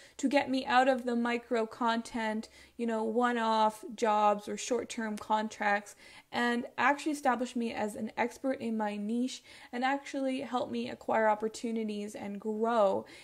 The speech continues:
And that was something I had neglected. And this is when I say legacy.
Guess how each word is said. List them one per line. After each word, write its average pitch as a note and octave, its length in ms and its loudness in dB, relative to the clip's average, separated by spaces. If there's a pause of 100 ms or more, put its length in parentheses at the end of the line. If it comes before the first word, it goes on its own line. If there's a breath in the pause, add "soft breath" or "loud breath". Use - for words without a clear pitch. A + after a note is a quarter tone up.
(200 loud breath)
And G#3+ 480 -2 (360)
that B3+ 520 4
was C#4+ 260 2
something B3 360 -2
I A3+ 80 0
had G#3+ 100 -2
neglected. G#3 560 -6
And G#3+ 100 -4
this A#3+ 140 -6
is C#4+ 140 -4
when C4 80 0
I B3+ 80 0
say A3+ 220 -2
legacy. G#3 760 0